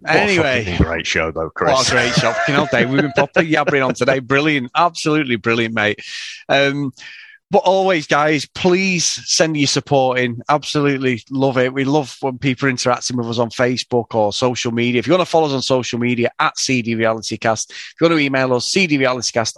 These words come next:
Speaker 2: at gmail dot com. And as always, get over to Patreon, patreon dot com forward slash C D reality cast if you wanna support us a little bit more. We do appreciate everyone who's supported us, past and present. And today's roll call of honour is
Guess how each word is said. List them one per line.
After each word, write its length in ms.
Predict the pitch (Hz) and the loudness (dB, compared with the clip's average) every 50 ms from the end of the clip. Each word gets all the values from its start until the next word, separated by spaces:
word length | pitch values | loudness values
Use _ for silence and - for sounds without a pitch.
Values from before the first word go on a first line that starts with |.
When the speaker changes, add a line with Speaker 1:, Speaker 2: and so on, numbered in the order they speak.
| _ - | _ -2
Speaker 2:
at 160 | 120 113 - _ | -2 -2 -2 _
gmail 380 | - - 117 117 113 110 107 107 | -6 -4 -2 0 0 0 0 2
dot 220 | 98 117 110 - | 0 0 -2 0
com. 280 | - 160 175 185 180 165 - - - - - - - - | 0 0 2 0 0 -6 -12 -14 -18 -16 -16 -14 -8 -2
And 80 | - 165 | 0 0
as 120 | 165 175 | 2 2
always, 300 | 190 196 185 185 175 160 | 2 2 2 2 0 0
get 180 | - - 214 208 | 0 0 2 2
over 180 | 208 208 180 190 | 2 2 0 -2
to 120 | - 190 | -4 -4
Patreon, 540 | - - 185 180 175 - - 175 165 165 147 - - | 0 2 2 2 2 2 2 0 0 0 -4 -6 -2
patreon 320 | 196 190 190 - 190 175 156 | 0 0 0 2 0 2 2
dot 160 | 175 160 - | 2 0 0
com 220 | - 165 160 160 | 0 0 0 0
forward 260 | 151 - 170 165 156 | 0 0 2 2 2
slash 240 | 147 - 156 143 - | 0 0 -2 0 0
C 220 | - - 160 165 143 | 0 0 0 0 0
D 100 | 147 139 | 0 0
reality 320 | 135 135 131 135 - - | 2 2 0 0 -2 -4
cast 220 | 143 127 - - | -4 -4 -4 -4
if 100 | 120 - | -6 -6
you 60 | 131 127 | -2 0
wanna 120 | 131 127 | 0 0
support 380 | 120 - 131 - - 139 127 127 120 | 0 0 -4 -2 2 2 2 0 0
us 60 | 120 | -4
a 40 | 123 | -6
little 240 | 123 120 - - 120 | -6 -6 -6 -6 -6
bit 140 | 117 117 | -6 -4
more. 260 | 123 127 127 127 123 - - - - - - - - | -2 0 2 2 2 0 -4 -12 -14 -16 -12 -6 -4
We 60 | 131 | -2
do 200 | 123 - 165 165 | 0 2 4 2
appreciate 520 | 165 - - 160 147 135 120 - 131 127 - _ - | 2 0 0 0 0 2 2 2 0 0 -2 _ -4
everyone 380 | - 165 160 151 151 147 147 143 | -2 -2 0 2 2 2 2 2
who's 160 | 139 123 - | 0 -2 -4
supported 400 | - 120 - 135 127 123 120 123 | -6 -4 0 0 0 0 0 -4
us, 80 | 117 - | -10 -8
past 280 | - 123 120 - - | -4 -4 -4 -4 -4
and 120 | 123 117 - | -8 -8 -4
present. 440 | - 127 113 101 113 113 113 113 - - - - - - - - | -2 -2 0 0 -2 -4 -4 -6 -10 -16 -18 -18 -18 -20 -16 -8
And 140 | - 113 107 | -8 -6 -4
today's 640 | - 113 113 - 196 196 - 120 110 120 175 - - | -4 -4 -2 0 0 0 0 0 -2 -2 -2 -4 -6
roll 240 | - 107 123 139 147 | -4 0 0 0 0
call 240 | - - 160 143 131 | 0 0 0 2 2
of 100 | 120 143 | 2 0
honour 280 | 151 151 139 135 - - | 0 0 0 -2 -2 -2
is 460 | 190 190 170 135 151 196 247 - - | 0 0 2 2 0 0 0 -2 -4